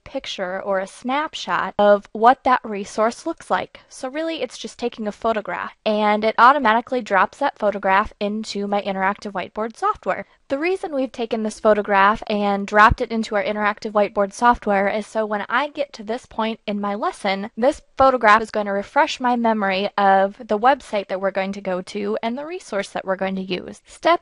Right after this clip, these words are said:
two is to hyperlink our screen capture to the actual online resource. And we do that by going back to our browser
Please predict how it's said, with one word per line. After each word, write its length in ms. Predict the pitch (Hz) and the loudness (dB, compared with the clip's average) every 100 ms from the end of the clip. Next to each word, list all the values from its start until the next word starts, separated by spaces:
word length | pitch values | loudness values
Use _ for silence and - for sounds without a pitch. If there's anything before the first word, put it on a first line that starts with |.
| - | -4
two 480 | - 254 233 233 233 | -6 -4 -2 -2 0
is 380 | 220 220 214 - | 2 2 0 -6
to 320 | - 233 220 | -10 -6 -4
hyperlink 880 | 220 - 294 - 302 233 214 214 - - _ _ | -4 0 0 2 0 0 -2 -2 -8 -18 _ _
our 240 | 220 214 214 | 4 4 2
screen 440 | - 240 240 240 | -4 -6 -6 -8
capture 600 | 240 214 - - 190 196 - | -2 -2 0 -2 -2 -2 -6
to 100 | 262 | 0
the 160 | 247 - | 2 4
actual 460 | 233 - 233 233 - | 4 4 4 6 8
online 420 | 214 220 214 202 | 8 6 2 -2
resource. 560 | 196 196 - 180 - - | -2 -4 -2 -2 -2 0
And 100 | 233 | 2
we 80 | 226 | 4
do 160 | 233 302 | 2 4
that 220 | 311 - | 4 4
by 100 | 214 | 2
going 300 | 208 208 214 | 2 2 4
back 200 | 202 - | 2 2
to 160 | - 294 | -2 0
our 120 | 294 | 2
browser 680 | 226 202 196 196 202 254 | 2 2 2 0 -2 -4